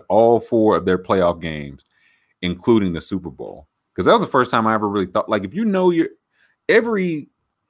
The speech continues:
every Super Bowl, somebody's retiring, right? Sometimes it's somebody big, sometimes it's,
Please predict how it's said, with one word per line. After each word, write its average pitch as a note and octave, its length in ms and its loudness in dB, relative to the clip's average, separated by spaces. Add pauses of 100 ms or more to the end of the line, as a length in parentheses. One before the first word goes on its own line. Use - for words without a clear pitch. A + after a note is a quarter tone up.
(420)
every G#3 260 4
Super D#3+ 300 -2
Bowl, G#2 180 2
somebody's F2 500 -4
retiring, C#2 560 -16
right? E2+ 260 -6
Sometimes A#2+ 360 -2
it's G2+ 100 -6
somebody G2+ 240 0
big, E2+ 320 0
sometimes F#2 360 -6
it's, - 100 -20